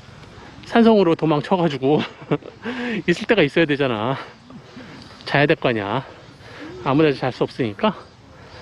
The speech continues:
여기 지어놓는 거야. <laughs> 이야, 그걸 잘 써먹어요. 이 인조가 이괄해난 때 공주 공산성에 도망갔다가,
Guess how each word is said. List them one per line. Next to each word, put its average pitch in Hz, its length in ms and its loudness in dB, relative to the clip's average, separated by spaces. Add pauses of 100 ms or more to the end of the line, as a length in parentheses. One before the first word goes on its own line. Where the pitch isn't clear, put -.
(220)
여기 123 80 2
지어놓는 113 480 -2
거야. 127 240 -2 (120)
<laughs> 120 200 -2 (1000)
이야, 104 1160 -2 (1040)
그걸 175 160 4
잘 147 200 2
써먹어요. 247 580 2 (960)
이 175 140 8
인조가 180 360 4 (960)
이괄해난 208 680 4
때 151 360 0 (1120)
공주 185 280 6
공산성에 185 540 2
도망갔다가, 143 840 0